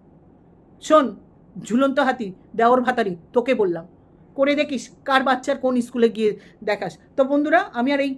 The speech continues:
দেওর ভাতারিদের, এই পতিতাদেরকে নিয়ে বেশি কিছু বলতে চাই না, এরা এমনিতেই জঘন্য। এই জঘন্যগুলোকে নিয়ে বলতে আসলে আমারই না, আমার মানে মা-, মাথা না এ হয়ে যায়, এদেরকে দেখলে আমার মাথা গরম হয়ে যায়, এদেরকে সহ্যই করতে পারি না। যদি তোমরা বলো কী করে গ্রুপে গেছে, তোমরা অনেকবার শুনেছো,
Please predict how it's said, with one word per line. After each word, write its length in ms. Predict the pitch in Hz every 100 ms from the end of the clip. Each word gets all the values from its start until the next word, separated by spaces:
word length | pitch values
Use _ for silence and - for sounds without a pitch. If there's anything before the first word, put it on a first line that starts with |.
| - _ _ -
দেওর 340 | 180 226 247 -
ভাতারিদের, 460 | 277 277 277 277
এই 60 | 285
পতিতাদেরকে 640 | 254 247 285 285 262 285
নিয়ে 140 | 277 247
বেশি 180 | 226
কিছু 180 | 254 269
বলতে 240 | 226 214 247
চাই 140 | 247
না, 160 | 262 - -
এরা 120 | 214
এমনিতেই 280 | 254 269 294
জঘন্য। 480 | 233 220 254 277 381 - -
এই 80 | 202
জঘন্যগুলোকে 640 | 233 226 254 269 277 285
নিয়ে 120 | 285
বলতে 240 | 226 226 277
আসলে 200 | 262 285
আমারই 280 | 220 247
না, 80 | 262
আমার 140 | 254 247 - - _ 226
মানে 240 | 226 220
মা-, 220 | 214 220
মাথা 300 | 214 226 247
না 160 | 247 214
এ 100 | 202
হয়ে 160 | 214
যায়, 160 | 175 190
এদেরকে 300 | 226 247 262
দেখলে 300 | 214 254 320
আমার 160 | 302 277
মাথা 220 | 233 226
গরম 220 | 196 165
হয়ে 100 | 180
যায়, 140 | 170 - - 226
এদেরকে 320 | 254 277 262
সহ্যই 340 | - 254 370
করতে 240 | 381 - 269
পারি 160 | 196
না। 180 | 170 165 - - _ - -
যদি 200 | 247 285
তোমরা 220 | 277 294
বলো 160 | 311 311
কী 140 | 277
করে 180 | 294 302
গ্রুপে 280 | 277 285 320
গেছে, 180 | 302
তোমরা 200 | 269 277
অনেকবার 260 | 277 269 311
শুনেছো, 380 | 302 302 320